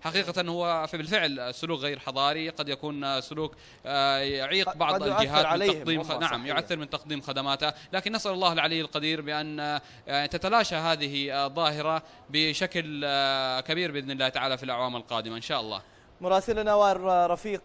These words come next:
Speaker 2: آه، من مشعر منى، أشكرك شكراً جزيلاً على، آه، يعني، معلوماتك القيمة، ونسأل الله الحجيج السلامة والتيسير والتوفيق.
Speaker 1: إن شاء الله.
Speaker 2: مشاهدينا الكرام، آه، دعت وزارة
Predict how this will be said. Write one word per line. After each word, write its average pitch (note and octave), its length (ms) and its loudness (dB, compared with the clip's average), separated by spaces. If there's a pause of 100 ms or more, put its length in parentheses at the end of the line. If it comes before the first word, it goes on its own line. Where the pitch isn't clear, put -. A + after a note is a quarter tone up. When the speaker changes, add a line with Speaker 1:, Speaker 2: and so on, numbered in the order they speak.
Speaker 2:
آه، D#3+ 340 4
من D#3+ 180 -6
مشعر D#3+ 320 -6
منى، E3+ 260 -2
أشكرك F3+ 400 -6
شكراً F3 300 -8
جزيلاً D#3 460 -2
على، D3 160 0
آه، C3+ 760 -2
يعني، C3 320 -6
معلوماتك C3+ 560 -6
القيمة، D3+ 400 -6
ونسأل D#3+ 300 -6
الله D3+ 200 -2
الحجيج D3 500 -10
السلامة D3+ 840 -4
والتيسير D3 920 -4
والتوفيق. C3+ 520 -8 (760)
Speaker 1:
إن B2+ 60 -10
شاء F#2+ 200 -6
الله. G2 160 -10 (1700)
Speaker 2:
مشاهدينا A3 380 -2
الكرام، F3+ 480 0
آه، C#3+ 420 -2
دعت D3 460 -4
وزارة C#3+ 480 -2